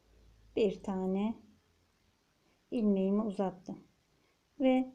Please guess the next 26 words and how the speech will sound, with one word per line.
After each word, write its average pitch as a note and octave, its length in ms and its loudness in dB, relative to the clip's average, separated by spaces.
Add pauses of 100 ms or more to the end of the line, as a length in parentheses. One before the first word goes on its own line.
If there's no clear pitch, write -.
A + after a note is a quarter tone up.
(100)
tekrar G3+ 580 0
iki C4 340 -4
düz, A3 480 0 (2000)
iki C#4 280 -2
ters F#3+ 380 -4
ilmeğimi G3+ 640 4
ördüm. A3+ 580 4 (320)
Tekrar G3+ 560 2
diğer A#3 260 6
ilmeklerimi F#3+ 640 0
örmeden G#3 560 2
yine A3 200 4
aynı G3 240 2
şekilde F#3+ 540 -4
bir, G#3+ 440 0
iki, G3+ 400 -4
üç G#3+ 360 -4 (500)
ve A3+ 220 2
dördüncü F#3 560 4
ilmeğimin F#3+ 800 0
içerisinden G#3 1000 0 (400)
bu B3+ 80 0
şekilde F#3+ 680 -4
çıkarttım G#3+ 880 -2
ve G3+ 160 -2
tekrar G3 600 -2